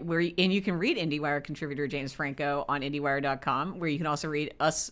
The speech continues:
us and other people who aren't also major movie and T V stars.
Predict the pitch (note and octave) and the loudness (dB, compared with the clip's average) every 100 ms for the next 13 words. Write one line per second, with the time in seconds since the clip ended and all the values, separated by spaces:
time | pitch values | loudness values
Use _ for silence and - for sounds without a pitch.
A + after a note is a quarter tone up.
0 | - D3 D3+ - D#3+ C#3 B2+ C3+ - D#3 | 0 2 2 0 -2 -2 -2 -4 -2 0
1 | D#3+ D#3 D#3 D#3 D#3+ - B2+ C#3+ - - | 0 -2 -2 -2 -4 -4 -4 -4 -8 -16
2 | - - - - C#3+ D#3 D3 C3+ - - | -20 -20 -4 2 4 4 0 -2 -10 -2
3 | D3 C#3 D3 C#3 - D3 D3 C#3 C#3 C3+ | 0 0 0 -2 -4 -2 -2 -2 -2 -2
4 | C3+ C#3+ C#3 C3+ - C3 E3 G#3+ - | -2 -2 -2 -2 0 0 0 -4 -6